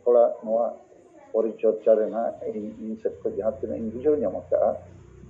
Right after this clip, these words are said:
ᱟᱯᱮ ᱱᱟᱦᱟᱜ ᱞᱟᱹᱭ ᱨᱮᱭᱟᱜ ᱤᱧ ᱪᱮᱥᱴᱟᱭᱟ᱾ ᱟᱫᱚ ᱪᱮᱫᱟᱜ ᱱᱚᱝᱠᱟ ᱯᱨᱚᱥᱱᱚ ᱱᱚᱣᱟ ᱨᱟᱠᱟᱵ ᱠᱟᱱᱟ? ᱟᱨ ᱪᱮᱫ ᱞᱮᱠᱟᱛᱮ ᱱᱚᱣᱟ ᱨᱮᱭᱟᱜ ᱥᱚᱢᱟᱫᱷᱟᱱ ᱦᱩᱭᱩᱜᱼᱟ?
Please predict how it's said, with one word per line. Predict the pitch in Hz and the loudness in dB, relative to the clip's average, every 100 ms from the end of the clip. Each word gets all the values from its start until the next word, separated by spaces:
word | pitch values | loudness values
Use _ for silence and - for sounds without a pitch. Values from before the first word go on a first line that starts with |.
| - | -4
ᱟᱯᱮ | 101 123 | -2 0
ᱱᱟᱦᱟᱜ | 107 110 - | 0 0 0
ᱞᱟᱹᱭ | 107 110 | 2 0
ᱨᱮᱭᱟᱜ | - - - | 0 -2 -4
ᱤᱧ | 254 - - | -12 -16 -2
ᱪᱮᱥᱴᱟᱭᱟ᱾ | 143 - - 90 - - - _ _ - - - | 0 0 2 0 0 -6 -14 _ _ -20 -10 0
ᱟᱫᱚ | 139 156 156 113 131 - - _ _ _ _ _ _ _ _ _ - | 2 4 4 4 2 -4 -16 _ _ _ _ _ _ _ _ _ -2
ᱪᱮᱫᱟᱜ | 175 214 220 - | 2 4 4 2
ᱱᱚᱝᱠᱟ | 143 127 - 123 - - - - _ - - _ _ | -4 -4 0 2 2 -4 -20 -20 _ -20 -20 _ _
ᱯᱨᱚᱥᱱᱚ | 135 135 165 151 | -2 -2 0 2
ᱱᱚᱣᱟ | 151 151 147 | 4 6 6
ᱨᱟᱠᱟᱵ | - 151 - | 4 2 2
ᱠᱟᱱᱟ? | 143 139 - _ _ _ _ _ _ _ _ _ | 0 0 -4 _ _ _ _ _ _ _ _ _
ᱟᱨ | - 139 - | 0 2 0
ᱪᱮᱫ | - 226 - | 4 6 6
ᱞᱮᱠᱟᱛᱮ | 196 208 208 208 | 4 4 4 4
ᱱᱚᱣᱟ | 185 156 | 6 6
ᱨᱮᱭᱟᱜ | 156 151 | 6 6
ᱥᱚᱢᱟᱫᱷᱟᱱ | - 131 131 113 120 113 | 4 2 2 2 0 -2
ᱦᱩᱭᱩᱜᱼᱟ? | 107 101 107 - | -8 -10 -6 0